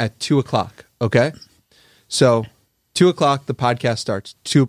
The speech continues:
two P M today. I hear you. I just finished taking a shower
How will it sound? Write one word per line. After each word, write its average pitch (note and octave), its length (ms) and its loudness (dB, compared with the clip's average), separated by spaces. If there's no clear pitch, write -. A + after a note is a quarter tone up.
two D3 120 4
P C3 160 -2
M A#2 100 -2
today. G#2 280 -2
I A2+ 100 2
hear D3+ 240 2
you. C3+ 480 -2
I A2+ 100 -2
just B2+ 260 -2
finished B2+ 240 -2
taking B2 200 -4
a A2+ 60 -4
shower A2 440 -4